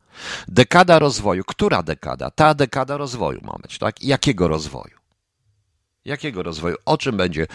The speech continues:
dokładnie? Więc ja dam, mam nadzieję, na te pytania odpowiedzą. Rodzina i dom w centrum życia. Rodzina i dom w centrum życia przy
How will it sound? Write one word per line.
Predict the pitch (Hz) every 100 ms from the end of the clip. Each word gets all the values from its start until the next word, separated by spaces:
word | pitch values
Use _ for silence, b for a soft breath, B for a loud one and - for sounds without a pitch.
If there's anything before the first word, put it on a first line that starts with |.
| B B -
dokładnie? | 90 - 90 76 95
Więc | 110
ja | 135
dam, | 143 143
mam | 139
nadzieję, | 135 135
na | 113
te | 117 131
pytania | 127 90 85
odpowiedzą. | 120 170 160 80 - - _
Rodzina | - 123 131 180 165 151 B B B
i | 117
dom | 110 147 131
w |
centrum | - 131 107 113 101
życia. | 92 - 78
Rodzina | 107 135 220 214
i | 147
dom | 180
w | 185
centrum | 180 165 160 147
życia | 120 - 90 131
przy | - 151 151